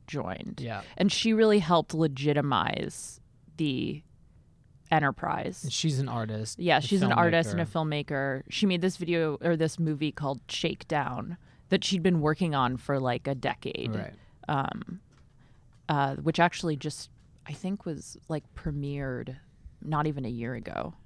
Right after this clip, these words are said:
Speaker 2: It's about lesbian strip clubs?
Speaker 1: Yeah. It's kind of like a, like a lesbian Paris is Burning.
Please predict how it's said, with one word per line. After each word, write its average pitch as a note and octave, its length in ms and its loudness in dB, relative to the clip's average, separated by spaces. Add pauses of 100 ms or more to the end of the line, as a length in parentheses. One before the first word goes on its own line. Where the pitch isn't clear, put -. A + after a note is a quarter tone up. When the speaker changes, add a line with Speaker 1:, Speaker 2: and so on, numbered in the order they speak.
(320)
Speaker 2:
It's - 200 -2
about B2 260 2
lesbian A#2+ 500 -2
strip - 280 -8
clubs? B2+ 380 -4
Speaker 1:
Yeah. E3+ 380 0 (340)
It's - 140 2
kind F4 160 2
of C4 100 2
like G#3+ 180 6
a, D#3+ 180 2 (140)
like D#3 180 2
a D3+ 80 0
lesbian C3+ 600 -2
Paris E2 360 -6
is - 80 -18
Burning. - 420 -12